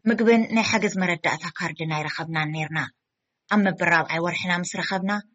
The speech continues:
ዝተወሰነ ጥረ ዕፉን ሂቦምና። ከማና ዝበሉ ስደተኛታት እናሓገዙና ኢና ጸኒሕና።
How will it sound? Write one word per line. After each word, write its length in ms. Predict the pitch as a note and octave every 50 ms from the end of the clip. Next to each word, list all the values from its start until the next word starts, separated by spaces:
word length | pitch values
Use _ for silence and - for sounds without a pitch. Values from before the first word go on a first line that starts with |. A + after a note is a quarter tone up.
| _ _ _
ዝተወሰነ 540 | A#3 A3+ - B3+ A3+ G3 G3+ - F#3+ E3+ E3 E3
ጥረ 160 | - - E3 D#3 -
ዕፉን 340 | - D3 - - F3 E3+
ሂቦምና። 360 | E3+ F3 D3+ D3+ D3+ D3 D#3 D#3 - - _ _ _ _ _ _ _ _ _ _ _ _
ከማና 300 | - B3+ G#3+ G3+ F3+ E3+ E3+ E3+
ዝበሉ 260 | E3 E3+ E3 E3 E3 D#3+
ስደተኛታት 800 | - F#3 E3 F#3+ E3+ - - E3+ E3 D#3+ D#3+ D#3+ F#3 E3+ F3 - - - _ _ _ _ -
እናሓገዙና 680 | G3+ G3+ G3+ F#3+ - G3 F3 - F3 D#3+ - D3+ D3+ D3
ኢና 160 | - C#3 D3 C#3+ C#3
ጸኒሕና። 380 | - - D#3 D#3 - - F3